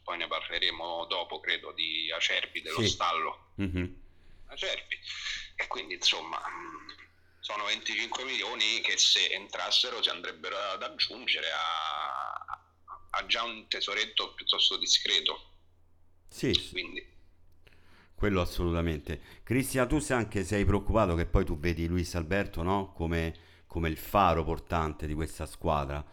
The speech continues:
Speaker 2: Però è chiaro che adesso la, l'offerta c'è. Mo bisognerà vedere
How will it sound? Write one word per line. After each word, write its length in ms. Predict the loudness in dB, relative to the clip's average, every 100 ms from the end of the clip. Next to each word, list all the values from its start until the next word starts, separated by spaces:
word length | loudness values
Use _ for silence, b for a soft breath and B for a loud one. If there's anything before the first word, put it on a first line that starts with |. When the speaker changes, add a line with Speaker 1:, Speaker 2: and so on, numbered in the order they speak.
| b b b b b b _
Speaker 2:
Però 540 | 4 8 8 6 -6 -12
è 180 | -12 2
chiaro 360 | 6 6 6
che 300 | 4 4 2
adesso 600 | -2 2 2 0 2 4
la, 380 | 6 4 4 0 -4
l'offerta 600 | 0 0 2 2 2 -2 -2
c'è. 380 | 0 0 -2 -14 -10
Mo 140 | -4 -2
bisognerà 500 | -2 -2 0 2 0
vedere 500 | 0 2 2 2